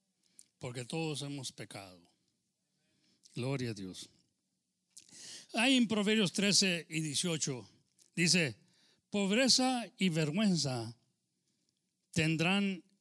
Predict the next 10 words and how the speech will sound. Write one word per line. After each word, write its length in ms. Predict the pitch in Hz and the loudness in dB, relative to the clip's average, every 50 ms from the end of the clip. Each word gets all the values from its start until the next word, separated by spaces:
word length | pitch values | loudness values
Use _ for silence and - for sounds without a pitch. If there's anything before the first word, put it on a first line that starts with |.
| _ _ _ _ _ _ _ - | _ _ _ _ _ _ _ -4
tendrá 640 | 175 156 151 147 143 156 180 196 196 190 196 196 - _ _ _ _ _ _ _ _ _ _ _ | -2 0 0 0 2 2 2 2 2 2 0 0 -4 _ _ _ _ _ _ _ _ _ _ _
el 560 | - 175 190 190 185 175 175 175 160 156 156 - - _ _ _ _ _ _ _ _ _ _ _ _ _ | 2 4 4 6 6 4 4 2 0 -2 -8 -12 -16 _ _ _ _ _ _ _ _ _ _ _ _ _
que 160 | - - 160 | -2 -2 0
menosprecia 880 | 151 151 147 143 135 123 - - - 175 170 - - 180 180 170 160 156 - - _ _ _ - | 0 0 0 0 -2 -4 -2 -2 0 2 2 2 2 0 -2 -4 -6 -10 -16 -20 _ _ _ -10
el 180 | - 131 127 120 | -8 -8 -8 -8
consejo." 640 | - - 104 107 - - 123 110 104 - 113 107 - _ _ _ _ _ | -8 -8 -6 -2 -2 -2 -4 -6 -14 -20 -20 -20 -20 _ _ _ _ _
Fíjese 260 | - 151 156 147 175 | -16 -14 -12 -12 -12
nomás. 260 | 151 127 110 110 117 _ _ _ _ _ _ _ _ _ _ _ _ _ _ _ _ _ _ _ _ _ _ _ _ _ | -12 -14 -16 -18 -20 _ _ _ _ _ _ _ _ _ _ _ _ _ _ _ _ _ _ _ _ _ _ _ _ _
Fíjese 220 | - 147 160 147 | -12 -10 -10 -8
nomás. 240 | 156 147 135 113 98 | -10 -10 -12 -14 -18